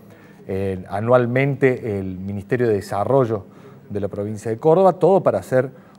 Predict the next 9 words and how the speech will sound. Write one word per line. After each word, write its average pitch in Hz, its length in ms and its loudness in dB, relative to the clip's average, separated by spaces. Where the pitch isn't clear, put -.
una 135 120 -4
autovía 175 540 4
sin 185 280 -6
escuchar 143 720 2
a 110 100 -4
los 107 120 -2
vecinos 135 440 0
que 110 100 0
plantearon 120 640 2